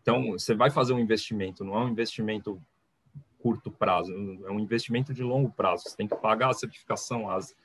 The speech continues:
as mudanças que você vai fazer na empresa vai investi-,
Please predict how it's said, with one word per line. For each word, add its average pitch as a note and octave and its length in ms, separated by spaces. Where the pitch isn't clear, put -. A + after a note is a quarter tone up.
as G#2+ 100
mudanças C3 720
que - 80
você A#2+ 200
vai A#2+ 160
fazer A#2 240
na B2 80
empresa A2+ 440
vai B2 200
investi-, A2 460